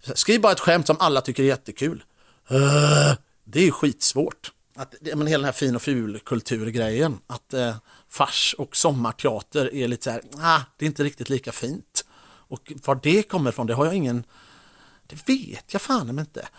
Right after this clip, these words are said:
Beror det på att man... Nej, jag vet inte. Jag har inte en aning. I min värld så är det,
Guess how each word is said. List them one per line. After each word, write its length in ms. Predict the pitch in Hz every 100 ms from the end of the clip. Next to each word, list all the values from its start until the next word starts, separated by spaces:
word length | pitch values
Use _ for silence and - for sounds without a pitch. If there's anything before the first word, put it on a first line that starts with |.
| - -
Beror 400 | - 202 196 170
det 80 | 247
på 140 | -
att 80 | 170
man... 400 | 165 170 165 - - - - - _ - _ _
Nej, 120 | 208 226
jag 80 |
vet 280 | 208 247 226
inte. 240 | 262 - - _ _ _
Jag 80 | -
har 40 | 208
inte 120 | 214
en 60 |
aning. 340 | 214 160 160 160 _ _ _ _ _ _ _ _ _ _ _ _ _ -
I 80 |
min 200 | 190 185
värld 240 | 202 180 -
så 60 |
är 80 | 175
det, 400 | 165 160 151 147